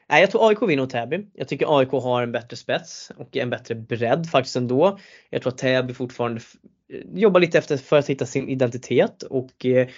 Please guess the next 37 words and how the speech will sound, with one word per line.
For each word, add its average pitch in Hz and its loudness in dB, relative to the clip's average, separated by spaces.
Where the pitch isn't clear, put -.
eh, 98 0
ja, 104 -6
alltså, - -2
Täby 131 2
är 117 2
ju 110 -4
ett 110 -10
bra 107 -6
lag 110 -6
i 113 -4
grunden, 117 0
men, 123 -4
men 139 0
A 147 6
I - 4
K 139 -8
känns 123 -2
starkare - -2
och 123 0
det 131 4
är 131 4
dags 131 2
för 120 -4
A 120 -2
I 120 -4
K 123 -8
att 113 -6
faktiskt - -12
bevisa 127 -2
nu 117 -8
att 113 -12
de 117 -8
ska - -6
vara 120 0
en 131 0
favorit 127 0
här 113 -6